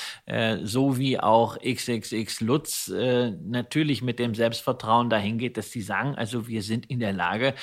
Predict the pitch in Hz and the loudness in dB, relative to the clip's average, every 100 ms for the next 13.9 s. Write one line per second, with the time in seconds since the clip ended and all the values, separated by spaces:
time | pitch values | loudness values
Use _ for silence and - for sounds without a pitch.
0 | - - 110 110 123 - 117 104 113 - | -12 -6 -2 -2 -2 -2 -2 -2 -2 4
1 | 117 117 - 135 117 135 117 185 185 117 | 4 4 2 2 4 4 6 8 8 6
2 | 98 110 117 131 143 131 156 180 180 202 | 0 -2 0 2 4 6 6 6 8 6
3 | - 196 143 120 104 - 113 110 107 - | 6 4 4 2 0 -2 -2 -2 -4 -2
4 | 113 107 117 113 - 113 110 113 - 113 | -2 -2 -4 -6 -2 -2 -2 -4 -4 -4
5 | - 135 120 123 - 117 110 113 110 104 | -4 -4 -4 -4 -4 -4 -4 -2 -2 -2
6 | 110 117 139 - - - 139 - 117 - | -4 -6 -6 -6 -14 -8 -6 -4 -4 -2
7 | 110 - 104 113 - 120 127 143 101 95 | -6 -4 -4 -4 -6 0 2 2 0 -4
8 | 120 127 127 123 123 - 131 - 113 123 | -2 0 0 -2 -4 -4 -6 2 4 4
9 | 117 131 175 - 156 101 95 87 - - | 6 8 8 6 0 2 2 0 -6 -18
10 | - 107 107 - - 131 113 107 104 110 | -2 0 0 -4 -4 -2 0 0 0 2
11 | 120 104 104 110 113 - 127 - - - | 2 2 0 0 0 -4 -6 -6 -12 -16
12 | - 113 110 117 - 127 117 117 117 120 | -6 -2 0 -2 -2 -2 0 4 6 6
13 | 110 120 120 151 104 - - - | 4 0 4 4 2 -4 -12 -12